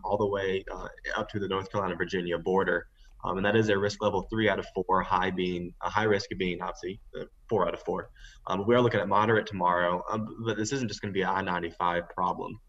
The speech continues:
From a kind of a big picture standpoint, we're still gonna see a slight risk extended across almost the entire eastern portion of the Carolinas, and even as far west as, uh, the Blue Ridge Escarpment, reaching into the Blue Ridge Mountains near and just to the east of,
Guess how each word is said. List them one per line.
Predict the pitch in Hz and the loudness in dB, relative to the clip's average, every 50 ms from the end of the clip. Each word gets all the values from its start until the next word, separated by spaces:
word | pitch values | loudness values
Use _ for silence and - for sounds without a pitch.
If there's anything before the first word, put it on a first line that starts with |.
| - _ _ _ - - | -20 _ _ _ -20 -4
From | - 107 101 98 | -2 -2 -2 0
a | 92 90 85 - | 0 -2 -2 -4
kind | - 117 104 92 | -4 -6 -4 -4
of | 90 - - | -6 -8 -10
a | - 92 - - | -12 -12 -4 -2
big | 101 101 107 110 107 | -2 -2 -2 -4 -8
picture | - - 98 90 - - 95 104 120 120 - - - - | -4 -4 -4 -4 -4 -6 -6 -6 -6 -10 -16 -20 -12 -6
standpoint, | 92 90 90 87 - 90 90 90 90 | -4 -4 -4 -4 -4 -6 -4 -4 -4
we're | 92 | -6
still | 90 - - 117 | -6 -2 -2 -2
gonna | 101 95 | -2 -2
see | 92 95 98 95 | -4 -2 -2 -2
a | 90 | -2
slight | - - - 98 101 104 107 - 104 | -2 -4 -4 -2 0 0 0 0 -2
risk | 95 95 90 90 90 - - - _ - - - _ _ | -4 -4 -4 -4 -6 -10 -14 -18 _ -20 -20 -20 _ _
extended | 101 - - - - 101 95 92 92 | -8 -8 -6 -4 -4 -2 0 0 -2
across | 92 90 - 95 90 90 87 92 - - - - - | -2 -4 -2 -2 -2 -2 -4 -6 -10 -14 -20 -16 -6
almost | 92 104 107 117 107 101 - - - - | -2 0 2 2 2 0 -2 -8 -12 -8
the | 101 98 | -4 -4
entire | 92 90 - - 104 107 104 95 | -4 -4 -2 0 2 2 2 0
eastern | 90 98 95 - - 98 92 87 | 0 -4 -8 -6 -6 -8 -8 -6
portion | 85 92 90 87 - - 87 87 101 - _ - - _ - | -4 -2 -2 -2 -4 -6 -8 -10 -10 -14 _ -20 -20 _ -10
of | 92 85 - | -8 -6 -6
the | 90 | -4
Carolinas, | - 92 87 85 85 87 85 87 87 90 | 0 0 0 2 2 0 0 -2 -2 -2
and | 107 107 | -2 -2
even | 113 151 160 135 104 | -2 -2 -2 -2 -4
as | 95 - | -4 -2
far | - 104 95 95 90 | 0 2 2 2 2
west | 90 92 90 92 - - - - - - - - - - - | 2 0 -2 -2 -4 -8 -12 -16 -20 -20 -20 -20 -16 -8 -4
as, | 90 90 87 87 87 | 0 2 2 2 0
uh, | 95 | -2
the | 92 95 | -4 -2
Blue | 90 101 107 107 | 0 2 4 4
Ridge | 104 98 - | 4 2 0
Escarpment, | - - - 101 98 92 95 92 92 | -4 -2 0 0 0 2 -2 -4 -4
reaching | 98 104 101 101 98 | -4 -4 -4 -6 -12
into | 95 - - | -12 -12 -8
the | 90 90 | -8 -8
Blue | 87 98 95 92 | -4 -2 -2 0
Ridge | 87 87 87 85 - 90 | 0 0 -2 -2 -2 -6
Mountains | 87 87 90 95 95 95 92 90 90 - - | -2 0 0 0 0 -2 -6 -8 -8 -8 -8
near | 85 90 87 87 87 87 87 85 - - - - - - | -6 -4 -2 0 0 0 0 -2 -6 -16 -20 -20 -12 -6
and | - 95 92 | -4 -2 -2
just | 104 104 - | -2 -2 -2
to | - 101 | -4 -8
the | 95 | -6
east | - 95 95 90 - - | -6 -6 -6 -6 -6 -4
of, | 90 87 85 85 85 - | -2 0 0 -2 -2 -6